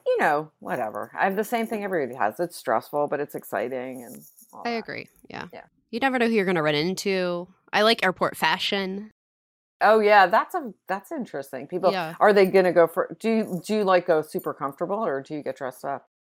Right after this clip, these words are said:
Speaker 2: I used to go super comfortable, but lately I've gotten dressed up. I almost sat next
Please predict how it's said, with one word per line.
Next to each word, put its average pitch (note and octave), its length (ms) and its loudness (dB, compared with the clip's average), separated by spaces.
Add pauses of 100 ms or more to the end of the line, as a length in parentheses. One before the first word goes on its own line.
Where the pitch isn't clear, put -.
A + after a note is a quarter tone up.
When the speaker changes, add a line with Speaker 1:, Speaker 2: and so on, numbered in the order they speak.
(420)
Speaker 2:
I C#4+ 60 4
used F#4+ 260 2
to B4+ 60 -2
go A#4 100 2
super C#4+ 260 0
comfortable, C4 400 0
but D#3+ 220 0
lately F#3 300 2
I've F#3+ 100 2
gotten F3+ 220 0
dressed E3 280 -6
up. F3 220 -2 (260)
I A3 120 4
almost C#4+ 380 4
sat G#3 200 4
next F3+ 300 0